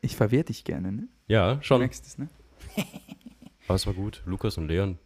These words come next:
Speaker 2: klingt fast ein bisschen besser als Leon und Lukas.
Speaker 1: Oh, wow.
Speaker 2: <laughs>
Speaker 1: Oh, wow. Ja, du,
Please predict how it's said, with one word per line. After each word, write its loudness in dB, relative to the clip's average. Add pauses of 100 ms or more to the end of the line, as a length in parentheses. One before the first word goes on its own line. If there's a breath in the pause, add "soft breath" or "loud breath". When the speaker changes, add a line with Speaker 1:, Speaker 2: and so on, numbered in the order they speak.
Speaker 2:
klingt -2
fast -4
ein 0
bisschen -2
besser -2
als -4
Leon -2
und -6
Lukas. -8 (180)
Speaker 1:
Oh, 6
wow. 2 (100)
Speaker 2:
<laughs> 8
Speaker 1:
Oh, 8
wow. 6 (1700 loud breath)
Ja, -2
du, 0